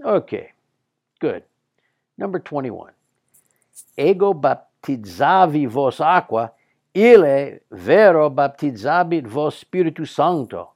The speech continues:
from the Gospel of Mark. We know who's speaking here, don't we? "I baptized you with water." That's Saint John the Baptist.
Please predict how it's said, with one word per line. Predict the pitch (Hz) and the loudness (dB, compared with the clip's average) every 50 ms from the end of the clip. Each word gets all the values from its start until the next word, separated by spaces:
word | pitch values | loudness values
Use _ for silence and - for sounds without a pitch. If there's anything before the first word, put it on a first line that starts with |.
| _ | _
from | _ - 110 120 120 117 | _ -14 -12 -12 -12 -12
the | 107 | -10
Gospel | 95 113 110 110 - - _ 117 107 | -8 -6 -6 -6 -8 -10 _ -14 -14
of | 104 | -12
Mark. | 135 151 139 107 - _ _ _ _ - _ _ | -10 -10 -10 -10 -12 _ _ _ _ -20 _ _
We | - 127 131 | -10 -8 -6
know | 131 123 113 113 | -6 -6 -6 -6
who's | 120 104 - | -6 -8 -12
speaking | - - - 156 151 - - 123 120 117 | -16 -8 -4 -4 -4 -4 -8 -12 -12 -8
here, | 139 156 151 127 | -6 -6 -6 -4
don't | 123 147 139 120 101 | -4 -6 -6 -6 -8
we? | 98 85 - _ _ _ _ _ _ _ _ _ - | -12 -14 -16 _ _ _ _ _ _ _ _ _ -2
"I | 110 127 135 139 139 131 | 0 2 2 2 2 0
baptized | 107 92 _ 131 135 143 156 165 - - - 160 139 131 131 127 104 92 95 101 127 | -2 -6 _ -2 0 0 0 -2 -2 -4 -2 -2 0 0 0 -4 -6 -10 -14 -10 -4
you | 151 156 151 143 139 139 139 139 127 113 | -2 -2 0 0 -2 -4 -4 -6 -6 -6
with | 113 113 107 101 | -8 -8 -8 -8
water." | 98 110 127 156 175 180 160 127 107 90 87 - - _ | -10 -4 0 2 4 4 4 4 2 -2 -6 -10 -14 _
That's | 127 110 - - | -12 -12 -12 -14
Saint | - 117 110 101 - | -14 -14 -14 -14 -12
John | - 107 101 95 92 | -12 -10 -10 -10 -12
the | 104 | -14
Baptist. | 98 110 131 143 143 135 - _ 113 92 - _ _ | -10 -8 -6 -6 -6 -6 -8 _ -20 -20 -20 _ _